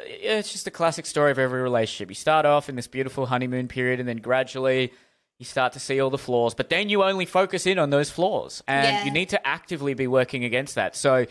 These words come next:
Speaker 1: even if
Speaker 2: Mm.
Speaker 1: you're in a good place in a relationship right now, um, I'm the same as Eliza. Like, every morning, uh, when I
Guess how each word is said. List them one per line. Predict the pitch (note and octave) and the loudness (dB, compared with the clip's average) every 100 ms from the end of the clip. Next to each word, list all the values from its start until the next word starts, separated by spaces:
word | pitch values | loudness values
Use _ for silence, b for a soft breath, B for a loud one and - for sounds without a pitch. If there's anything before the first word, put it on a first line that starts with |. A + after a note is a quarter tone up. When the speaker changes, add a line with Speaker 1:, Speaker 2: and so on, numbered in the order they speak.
| B B - | B B -4
Speaker 1:
even | G#3 A#3+ | -2 -2
if | A#3+ | -2
Speaker 2:
Mm. | G#3+ | -2
Speaker 1:
you're | F#3+ | -4
in | E3+ G3 | -4 -4
a | |
good | G3+ C#4 | -2 -4
place | - C#3 A#2 - | 0 0 2 -2
in | B2+ | -6
a | |
relationship | B2 A#2+ B2 B2 - | -2 -2 -2 -4 -4
right | A2+ | -2
now, | G#2+ C3+ G2 G2+ b b b b b - | 0 0 -2 -8 b b b b b -2
um, | C3+ C3 B2+ B2 - _ _ _ _ _ _ | 2 2 0 -6 -16 _ _ _ _ _ _
I'm | C3 D#3+ E3+ D#3+ | 2 2 0 -8
the | D3+ | -2
same | E3 D#3 | -2 0
as | C#3 | -2
Eliza. | C#3 C3+ D#3+ B2+ | 2 4 2 2
Like, | A#2+ A#2 | 0 0
every | C3 B2 | -2 -2
morning, | A#2 A#2+ B2 B2 A#2+ A2+ | -2 0 0 -2 -4 -4
uh, | A2+ A#2+ A#2 A2+ G#2 - _ _ | 2 4 4 4 2 -2 _ _
when | A#2 A#2+ A#2+ | -6 -2 0
I | A#2+ A#2+ A#2 | 2 0 -2